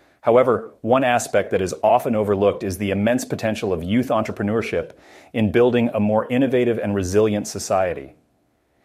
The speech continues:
Empowering young people to transform their creative ideas into tangible projects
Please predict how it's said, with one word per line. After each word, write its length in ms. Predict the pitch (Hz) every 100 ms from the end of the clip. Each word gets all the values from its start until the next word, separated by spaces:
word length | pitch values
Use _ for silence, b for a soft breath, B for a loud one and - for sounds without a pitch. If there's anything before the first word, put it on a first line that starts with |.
| _ _
Empowering 580 | 113 98 - 127 135 127
young 220 | 113 107
people 200 | 107 110 98
to 80 | 92
transform 560 | - 104 - 117 113
their 160 | 104 104
creative 400 | - 104 104 101
ideas 460 | 95 98 104 101
into 160 | 95 87
tangible 480 | - 107 110 98 92
projects 600 | - 98 95 85 -